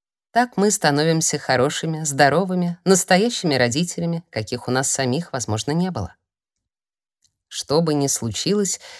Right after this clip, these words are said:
позвольте своим чувствам просто быть.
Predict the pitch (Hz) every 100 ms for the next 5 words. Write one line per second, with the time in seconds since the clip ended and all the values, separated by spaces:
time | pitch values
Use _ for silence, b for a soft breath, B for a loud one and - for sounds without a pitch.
0 | B - 185 180 269 269 277 247 226 226
1 | 226 - 226 - 196 196 180 180 240 -
2 | - 180 180 170 117 117 151 - - -